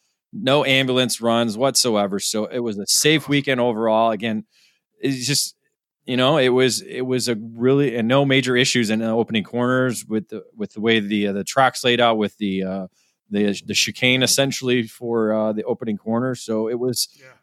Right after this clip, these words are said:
Speaker 1: it was overall a really successful, strong, uh, safe weekend.
Speaker 2: Nice. Just, just, uh, off the top, overall sense, do people, would, do people wanna go back to Road America again?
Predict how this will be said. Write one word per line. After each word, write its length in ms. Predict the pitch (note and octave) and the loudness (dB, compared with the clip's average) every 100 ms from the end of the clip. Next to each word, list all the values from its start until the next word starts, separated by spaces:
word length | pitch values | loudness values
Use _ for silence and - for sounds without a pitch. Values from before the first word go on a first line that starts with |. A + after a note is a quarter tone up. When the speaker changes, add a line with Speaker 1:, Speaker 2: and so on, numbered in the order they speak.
| _ | _
Speaker 1:
it 120 | A#2+ | -2
was 180 | C#3+ C#3 | 2 2
overall 600 | - C3+ F3 D#3+ B2+ C3 | 4 2 4 6 6 6
a 60 | A#2+ | 2
really 500 | G2+ A2 B2 C3 B2+ | 0 0 2 4 4
successful, 640 | - A2+ - A#2 A2+ A#2+ A#2 | 2 0 0 0 0 -2 -4
strong, 760 | - A2 A2 G#2+ G#2+ G#2+ G2 - _ _ _ - | -4 0 2 2 0 -2 -6 -12 _ _ _ -6
uh, 720 | G2 G2 G2 G2 G2 F#2+ - - | 0 2 2 0 -2 -6 -10 -6
safe 380 | - A#2+ A2+ G#2+ | 0 2 2 -2
weekend. 340 | F#2 C2+ B1 _ _ _ _ _ _ _ _ - | -4 -6 -20 _ _ _ _ _ _ _ _ -4
Speaker 2:
Nice. 300 | A3 G#3 - | 0 0 0
Just, 200 | F#3 - | -6 -2
just, 340 | F#3+ F#3+ - | 0 0 0
uh, 60 | F#3 | 2
off 320 | F3 F3 F3 | 4 4 2
the 80 | D#3 | -2
top, 560 | - F#3 A3+ - - _ | 0 2 2 -2 -14 _
overall 500 | F3 F3+ E3 F3+ F3 | -2 0 2 4 4
sense, 380 | E3+ F#3+ G3+ G3+ | 2 0 -2 -4
do 60 | - | -8
people, 460 | F3+ F3+ D#3+ D#3+ | -6 -4 -2 -2
would, 160 | D#3 D3+ | -4 -8
do 100 | D3 | -8
people 240 | D3+ E3 | -6 -4
wanna 180 | D#3 E3+ | -2 -2
go 100 | D#3+ | 0
back 180 | E3 E3+ | 0 0
to 80 | E3+ | -2
Road 140 | E3+ | -2
America 320 | E3 F3+ G3 | 0 -2 -2
again? 260 | G3 G#3+ B3 | -2 -2 -4